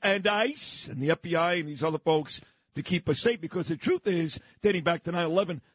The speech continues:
they thwarted a ton of events. You remember that white truck parked on, I believe, Forty-second Street, Times Square. You remember that, Noam.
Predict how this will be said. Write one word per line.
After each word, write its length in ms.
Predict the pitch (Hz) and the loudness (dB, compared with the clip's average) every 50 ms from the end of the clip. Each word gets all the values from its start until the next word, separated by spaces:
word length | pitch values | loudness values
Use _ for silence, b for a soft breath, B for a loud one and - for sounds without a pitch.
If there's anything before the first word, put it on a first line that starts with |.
| _ _ | _ _
they 200 | - 294 330 302 | -2 0 0 -2
thwarted 560 | - - - 170 196 202 233 226 202 196 196 _ - | -2 -2 -2 0 2 2 4 4 2 0 -2 _ -6
a 180 | 185 180 175 - _ | -6 -6 -6 -10 _
ton 300 | - - - - 311 294 | -16 -14 -8 -4 -2 0
of 100 | 254 170 | 0 0
events. 400 | 175 147 180 262 269 208 143 - | 0 0 0 0 0 0 -2 -2
You 80 | - 196 | 0 2
remember 340 | 220 254 233 208 196 180 151 - _ _ _ _ _ _ _ _ - | 2 2 2 0 -2 -2 -4 -8 _ _ _ _ _ _ _ _ -4
that 180 | 156 180 - 165 | -4 -4 -2 0
white 240 | 190 208 196 - | 0 0 0 -2
truck 300 | - - - 262 262 196 - _ | -2 -2 0 0 0 0 -2 _
parked 300 | - - 185 185 - - | -4 -2 -2 -2 -2 -2
on, 320 | 175 165 160 147 135 131 139 _ _ _ _ _ _ _ _ _ _ _ _ _ _ _ _ _ _ _ _ _ _ _ _ | -4 -4 -4 -4 -6 -10 -14 _ _ _ _ _ _ _ _ _ _ _ _ _ _ _ _ _ _ _ _ _ _ _ _
I 40 | - | -2
believe, 220 | 156 175 185 160 - | 0 2 2 2 0
Forty-second 600 | 175 185 180 170 151 - - 240 233 - 160 143 | -2 -2 -2 -2 0 2 2 2 2 0 -4 -12
Street, 260 | - - 151 139 - | -12 -10 -10 -10 -6
Times 360 | - - 175 180 175 165 139 | -4 -2 0 0 0 0 0
Square. 560 | - - - - 247 262 247 - - 78 82 _ _ _ _ _ _ _ _ _ _ | -2 -2 0 2 2 2 2 0 -4 -10 -14 _ _ _ _ _ _ _ _ _ _
You 80 | 220 262 | 0 0
remember 260 | 247 180 123 101 - | 0 0 -2 -6 -10
that, 220 | 82 78 87 - | -10 -10 -10 -10
Noam. 320 | 82 78 147 90 107 143 | -10 -10 -6 -6 -6 -6